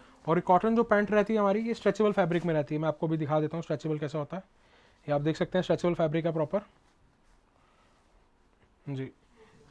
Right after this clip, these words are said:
ये आपका टू थर्टी रुपीज़ की प्राइस रेंज में आपको मिल जाएगी कॉटन पैंट। अब हम आपको प्लाजो दिखा रहे हैं, प्लाजो with pocket। जितनी भी आजकल यूथ है वो चाहता है कि उसको पॉकेट मिले, मोबाइल पॉकेट,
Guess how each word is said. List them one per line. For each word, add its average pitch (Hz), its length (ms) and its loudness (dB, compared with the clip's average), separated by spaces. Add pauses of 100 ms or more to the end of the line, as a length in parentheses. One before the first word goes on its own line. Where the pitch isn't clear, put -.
(100)
ये 151 80 -2
आपका 156 220 0
टू 214 200 4
थर्टी 208 280 4
रुपीज़ 214 240 0
की 226 60 0
प्राइस 185 220 2
रेंज 185 120 0
में 185 120 -2
आपको 180 160 -6
मिल 175 120 -2
जाएगी 170 220 0
कॉटन 160 300 -2
पैंट। 131 300 -8 (720)
अब 151 100 -4
हम 190 100 4
आपको 208 260 2
प्लाजो 190 300 4
दिखा 185 260 2
रहे 190 100 2
हैं, 214 100 -2 (140)
प्लाजो 175 360 4
with 208 200 2
pocket। 160 340 0 (440)
जितनी 165 260 2
भी 226 100 4
आजकल 208 320 2
यूथ 214 280 0
है 202 160 6 (140)
वो 196 60 -2
चाहता 185 320 2
है 202 60 2
कि 208 100 -2
उसको 196 200 -2
पॉकेट 196 320 0
मिले, 202 260 0
मोबाइल 180 300 0
पॉकेट, 160 380 -6